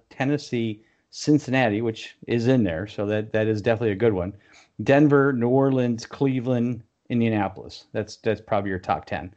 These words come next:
We're ten worst. So, you know, so if you got somebody maybe coming up against Kansas City, Seattle, those kind of teams, make sure you look at that as well, uh, when you're taking a look at you know, the scenarios of their games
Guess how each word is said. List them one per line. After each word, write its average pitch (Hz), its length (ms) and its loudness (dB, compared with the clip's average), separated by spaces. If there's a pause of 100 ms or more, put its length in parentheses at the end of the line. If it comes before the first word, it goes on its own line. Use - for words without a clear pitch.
(260)
We're 151 160 6
ten 160 340 4
worst. - 460 -4 (340)
So, 120 300 0
you 135 160 4
know, 113 200 2
so 127 160 -2
if 113 140 -6
you 135 80 0
got 151 220 2
somebody 151 240 0
maybe 127 200 -2
coming 139 240 0
up 120 120 -2
against 113 260 -10
Kansas 101 320 -8
City, 165 640 -4
Seattle, 143 540 2
those 143 160 2
kind 143 180 -2
of 123 100 -8
teams, 131 300 -4 (380)
make 139 120 4
sure 147 120 0
you 135 40 2
look 127 180 0
at 113 100 -4
that 117 240 2
as 98 240 -6
well, 107 680 0
uh, 104 220 -4
when 104 180 -4
you're 101 120 -4
taking 113 280 -2
a 110 60 -6
look 117 300 -2 (120)
at 101 400 -2 (500)
you 101 60 0
know, 98 100 -2
the 92 180 -4
scenarios 107 500 2
of 92 100 -2
their 98 120 0
games 104 340 0